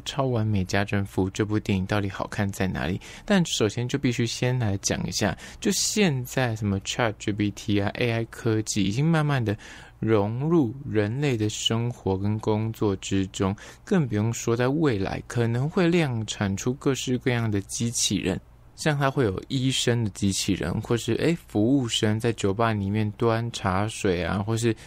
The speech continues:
调酒的机器人，亦或是工人的机器人，它会帮你建造工程。当然还有像这部电影的命题家政妇，它会帮你打扫家里、顾小孩啊，或是当你们家的管家或助理。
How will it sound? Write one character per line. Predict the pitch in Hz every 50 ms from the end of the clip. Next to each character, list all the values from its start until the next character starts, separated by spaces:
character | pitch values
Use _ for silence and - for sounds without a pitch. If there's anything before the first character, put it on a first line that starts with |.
| - -
调 | - - 110 98 95 110 127
酒 | 135 - 117 98 92
的 | 92 90
机 | - - 101
器 | 92 - - - 92
人， | 85 92 -
亦 | - 147 143
或 | 131 131 139 127 113 110
是 | 107 - - 113 104 - - - - -
工 | - 151 156 165 175 180 165
人 | 123 104 95 -
的 | 98 98
机 | 95 - - 104
器 | 92 - - 101
人， | 95 92
它 | 104 113
会 | 117 120
帮 | - 123 120 107
你 | 95 92 - - - -
建 | - - 139 120 110 104
造 | 104 - 113 107 104
工 | - - 101 98 98 98 101
程。 | 95 - - - - - - - - - -
当 | - 139 139
然 | 139 127 117
还 | 110 120
有 | 120 110
像 | - - 113 110 104
这 | - 117
部 | 110 117 117
电 | 110 - 113
影 | 104
的 | 95 98 92
命 | 98 110 120 113 101 90 - -
题 | - - - - - 160 - -
家 | - 113 107 107
政 | 110 - 113 104 95 90 -
妇， | - 98 92 104
它 | 104 113 117
会 | 120
帮 | 123 131
你 | 113
打 | 101 - 95 101 110
扫 | - 113 104
家 | 101 - 117 117 120
里、 | 117 107 98
顾 | - - 151 139 123
小 | 117 - - - 98 98 98 101
孩 | 95 - - 101 95 98 101 104
啊， | 104 107
或 | 131 131 123
是 | 127 120
当 | 120 117 123
你 | 120 107
们 | 101 101
家 | 101 113 113
的 | 113 110
管 | 104 - - 101 95 95 98
家 | 95 - 117 107 104 110
或 | 113 - 117 110 107 -
助 | - - 151 131 104 -
理。 | 170 - 82 -